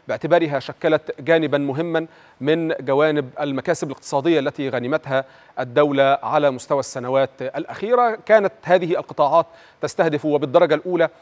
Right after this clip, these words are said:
الشباب وفئات مختلفة داخل محافظات الجمهورية، قاطبة عبر تقديم الدعم الاقتصادي، التمويل، وكذلك الدعم الفني والنوعي والخبراتي لهذه المشروعات وأصحابها من حملة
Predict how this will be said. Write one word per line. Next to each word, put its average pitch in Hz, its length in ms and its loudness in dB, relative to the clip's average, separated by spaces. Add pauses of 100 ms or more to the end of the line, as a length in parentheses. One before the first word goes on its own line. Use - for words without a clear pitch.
(200)
الشباب 165 540 2
وفئات 165 580 0
مختلفة 151 420 -4
داخل 151 280 0
محافظات 147 460 -2
الجمهورية، 143 560 -2 (340)
قاطبة 139 540 0
عبر 147 340 2
تقديم 160 480 -6
الدعم 143 360 0 (300)
الاقتصادي، 170 720 2
التمويل، 160 520 -2
وكذلك 151 640 -2 (340)
الدعم 151 440 2
الفني 147 680 -2
والنوعي 135 380 -2
والخبراتي 135 600 -4 (300)
لهذه 139 960 -4 (100)
المشروعات 135 960 -2 (400)
وأصحابها 131 1040 -4 (200)
من 135 160 -8
حملة 135 320 -4